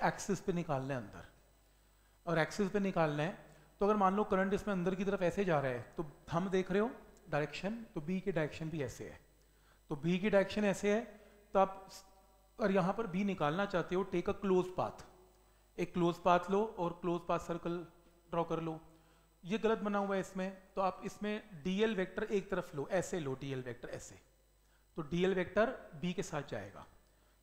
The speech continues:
क्योंकि B current कैसे जा रहा है, मान लो board के अंदर ऐसे जा रहा है, तो B vector ऐसे है, B vector नीचे है, डीएल भी नीचे है, तो आपने close path लिया जहाँ पर आपको B निकालना है। तो ये मान लो B vector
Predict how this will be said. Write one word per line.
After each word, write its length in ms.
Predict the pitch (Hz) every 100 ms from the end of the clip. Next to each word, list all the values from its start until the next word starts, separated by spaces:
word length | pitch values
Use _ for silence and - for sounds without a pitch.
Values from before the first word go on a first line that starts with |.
| -
क्योंकि 220 | 165 185 214 - 156
B 120 | 151 208 - - - - 175
current 260 | 165 202
कैसे 220 | 202 180
जा 120 | 202 185
रहा 100 | 202
है, 60 |
मान 140 | 185 185
लो 80 | 196
board 220 | 180 180
के 80 | 180
अंदर 200 | 165 180
ऐसे 200 | - 160
जा 160 | 123
रहा 120 | 98
है, 80 | 95 - _ _ _ _ -
तो 40 | 160
B 180 | 175
vector 280 | 190 185 -
ऐसे 280 | 190 185 214
है, 60 | 247 - - - - - _ _ - -
B 100 | 156
vector 240 | 170 170 190
नीचे 240 | 190 190
है, 60 | 202
डीएल 260 | 180 202
भी 100 | 208
नीचे 260 | 190 160 143
है, 40 |
तो 120 | 127 151
आपने 120 | 175
close 260 | - 175 180
path 240 | 170 170 196
लिया 100 | 190
जहाँ 140 | 180
पर 100 | 165
आपको 200 | 175 -
B 140 | 165 165
निकालना 400 | 151 110 95 78
है। 100 | - _ _ _ _ _ _ -
तो 40 |
ये 180 | 190 226
मान 260 | 220 202 208
लो 120 | 214
B 200 | 160 185
vector 300 | 202 196 202